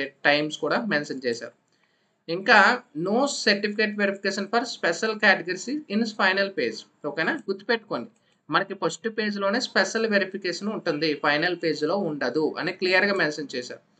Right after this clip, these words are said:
ఓకేనా? అయితే మీరు మొబైల్కి అంటే verification అయిపోయిన తర్వాత మీకు ఒక, ఒక మొబైల్కే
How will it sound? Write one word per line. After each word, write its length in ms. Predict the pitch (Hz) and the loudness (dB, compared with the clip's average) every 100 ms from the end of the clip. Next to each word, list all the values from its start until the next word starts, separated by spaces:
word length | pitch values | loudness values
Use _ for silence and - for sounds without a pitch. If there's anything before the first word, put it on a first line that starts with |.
| _ _ 151 | _ _ -4
ఓకేనా? 260 | 151 175 269 - _ | 0 2 0 -4 _
అయితే 260 | 139 165 254 254 | 4 6 6 6
మీరు 200 | 240 233 202 214 - 139 | 4 4 4 0 -6 -2
మొబైల్కి 480 | 156 143 190 226 214 147 | 0 6 6 6 2 -2
అంటే 140 | 156 190 | 0 2
verification 440 | 165 170 208 208 190 | 2 0 -4 -2 0
అయిపోయిన 220 | 185 196 185 | 0 -2 0
తర్వాత 220 | 180 214 190 | -2 -2 -4
మీకు 200 | 185 202 185 - 147 | -4 -2 -2 -2 0
ఒక, 80 | 165 165 160 139 | 4 4 4 -2
ఒక 80 | 131 135 131 143 | 0 0 0 -4
మొబైల్కే 500 | 131 165 185 208 185 | -2 4 6 4 0